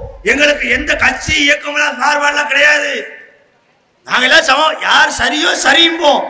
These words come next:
ஸ்டாலினை கண்டிக்க வேண்டிய இடத்தை கண்டிக்க செய்வோம். இப்ப கூட தீர்மானத்துல கள்ளச்சாராயத்துக்கு எதிராக தீர்மானம் கொண்டு வந்தோம். எடப்பாடி நான் என்ன, ஸ்டாலின் நான் என்ன, சீமான் நான் என்ன, நல்லது செஞ்சா நல்லது, கெட்டது செஞ்சா கெட்டது. ஆனால்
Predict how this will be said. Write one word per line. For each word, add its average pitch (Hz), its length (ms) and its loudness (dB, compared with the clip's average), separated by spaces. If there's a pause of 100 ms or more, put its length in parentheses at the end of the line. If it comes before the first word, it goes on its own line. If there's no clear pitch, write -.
(220)
ஸ்டாலினை 302 580 0
கண்டிக்க 320 420 -2
வேண்டிய 294 220 2
இடத்தை 294 140 -4
கண்டிக்க 302 360 -4
செய்வோம். 294 480 0 (340)
இப்ப 180 280 0
கூட 320 260 2
தீர்மானத்துல 302 600 -2 (440)
கள்ளச்சாராயத்துக்கு 294 920 2
எதிராக 320 640 2
தீர்மானம் 294 400 -4
கொண்டு 339 320 0
வந்தோம். 330 420 2 (580)
எடப்பாடி 269 460 0
நான் 254 160 0
என்ன, 240 300 -4
ஸ்டாலின் 285 460 -2
நான் 262 180 0
என்ன, 240 300 -2
சீமான் 277 460 -2
நான் 262 200 -2
என்ன, 254 220 -4 (720)
நல்லது 294 340 0
செஞ்சா 277 340 -2
நல்லது, 269 360 -2
கெட்டது 302 340 -4
செஞ்சா 294 380 -2
கெட்டது. 262 760 -6
ஆனால் 233 600 2